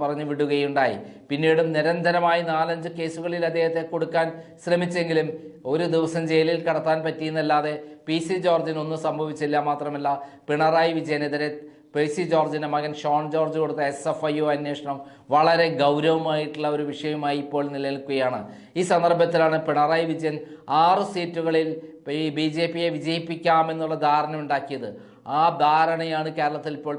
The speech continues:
പ്രവർത്തിക്കുന്നത്. ഇതിനെല്ലാം ചുക്കാൻ പിടിക്കുന്നത്, ഇടനിലക്കാരനായി പ്രവർത്തിക്കുന്നത് തുഷാർ വെള്ളാപ്പള്ളിയാണ്.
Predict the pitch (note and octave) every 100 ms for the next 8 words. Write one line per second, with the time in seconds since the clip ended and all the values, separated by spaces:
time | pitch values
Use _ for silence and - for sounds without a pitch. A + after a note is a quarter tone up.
0 | D3 C#3+ C#3 C#3+ C#3+ C3+ A#2 G2+ - -
1 | - D#3 E3 D3+ E3 E3+ E3+ E3+ E3+ E3
2 | E3 D#3+ D#3 D#3+ D#3+ D#3+ D3+ D#3 E3 E3
3 | E3+ D#3+ D#3+ D#3 D#3 D#3 D3+ C#3+ D3+ D3+
4 | D3 D#3+ D3 C#3+ C#3+ C#3 C#3+ C3+ A#2+